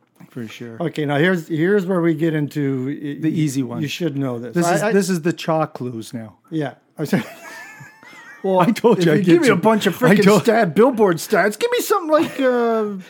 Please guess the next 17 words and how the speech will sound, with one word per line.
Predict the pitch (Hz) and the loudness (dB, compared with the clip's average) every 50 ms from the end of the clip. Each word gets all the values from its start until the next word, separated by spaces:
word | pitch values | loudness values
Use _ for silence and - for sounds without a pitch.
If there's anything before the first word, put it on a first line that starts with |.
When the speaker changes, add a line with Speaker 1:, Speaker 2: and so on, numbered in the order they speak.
| - - 233 | -6 0 0
Speaker 2:
<laughs> | 233 | 0
Okay. | 226 233 190 160 131 - - - - - - 277 - | 2 2 0 -2 -2 -4 -8 -10 -6 -6 -6 -6 -4
They're | - 165 208 214 214 | -2 2 2 4 4
known | 208 220 233 254 277 294 277 | 4 2 2 2 2 2 0
for | 262 240 | 0 -2
songs | 208 - - 220 208 208 214 220 226 214 160 185 | -4 -2 -2 0 0 2 0 0 0 0 -2 -2
in | 175 | -2
the | 160 156 | -2 -2
rock | 147 147 165 175 185 196 - - | 0 0 0 0 0 -2 -4 -8
genre | 127 127 131 123 123 120 120 120 131 143 - | -8 -6 -6 -6 -6 -6 -6 -8 -8 -10 -8
with | 147 143 143 - - | -8 -8 -8 -8 -12
classical | - - - 160 175 185 175 - 202 180 - 190 185 185 - | -14 -8 -4 -4 -4 -4 -4 -6 -10 -8 -6 -6 -6 -6 -4
overtones. | 160 147 143 139 156 147 156 - 135 123 117 110 110 - - _ _ | -2 -2 -2 -2 -4 -6 -6 -8 -10 -10 -10 -12 -16 -20 -20 _ _
Speaker 3:
<laughs> | _ _ _ _ _ _ _ _ _ _ _ _ _ _ _ _ _ _ _ _ _ _ 269 | _ _ _ _ _ _ _ _ _ _ _ _ _ _ _ _ _ _ _ _ _ _ -16
Oh, | - - | -14 -14
my | 139 120 - _ _ - | -16 -18 -18 _ _ -20
God. | - 127 127 - - - - - - | -18 -18 -16 -16 -16 -18 -18 -20 -20